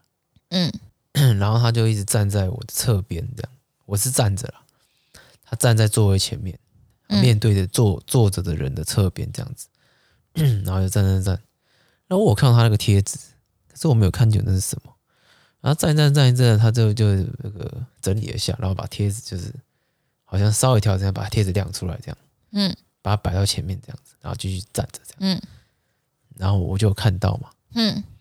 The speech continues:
Speaker 2: 我觉得她应该那个动作应该也是刻意的啦，就是要把贴纸就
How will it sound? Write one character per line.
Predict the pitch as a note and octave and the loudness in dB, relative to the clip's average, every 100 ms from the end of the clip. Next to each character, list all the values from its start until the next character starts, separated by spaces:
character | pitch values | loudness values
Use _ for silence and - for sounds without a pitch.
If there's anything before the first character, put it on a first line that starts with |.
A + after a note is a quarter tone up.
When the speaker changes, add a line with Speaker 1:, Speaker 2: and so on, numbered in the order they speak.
| _ _ _ _ _ - | _ _ _ _ _ 0
Speaker 2:
我 | B2 | 2
觉 | D#3+ | 2
得 | |
她 | F#3 F#3+ | 2 2
应 | F#3+ | 2
该 | F#3 F#3 | 0 0
那 | F#3+ | 0
个 | E3+ | -2
动 | E3+ D#3 | 0 0
作 | D3 D3 | 2 2
应 | |
该 | D3 G#2 | 2 2
也 | |
是 | G#2 | 0
刻 | - G#2+ | 2 2
意 | G2+ | 2
的 | A2+ | -2
啦， | - | -6
就 | - | -2
是 | G#2 | 0
要 | G2+ | 0
把 | F2+ | -2
贴 | - G#2 | 0 0
纸 | F#2+ | 0
就 | - | -6